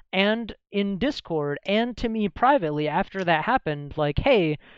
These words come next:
what are we gonna do about this? Is this okay?" It's just a lot to deal with as a D M, and a-,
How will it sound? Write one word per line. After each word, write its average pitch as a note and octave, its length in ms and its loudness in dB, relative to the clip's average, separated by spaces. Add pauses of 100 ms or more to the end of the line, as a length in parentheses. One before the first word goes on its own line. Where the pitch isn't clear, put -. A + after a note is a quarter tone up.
what A#3+ 180 4
are B3+ 40 2
we A3+ 140 2
gonna F3+ 200 6
do A3 200 -2
about D#3+ 300 2
this? D3+ 200 -2
Is G#3 160 -6
this F#3+ 180 -2
okay?" E3 600 -2 (480)
It's F3 200 0
just D4 220 -4
a A3+ 60 2
lot G3+ 280 6
to F3+ 100 -6
deal G#3 200 -2
with D3+ 140 0
as C3 180 -2
a C3 60 -6
D B2+ 180 -4
M, A#2+ 340 -8 (360)
and C#3+ 420 -6 (160)
a-, E3+ 320 4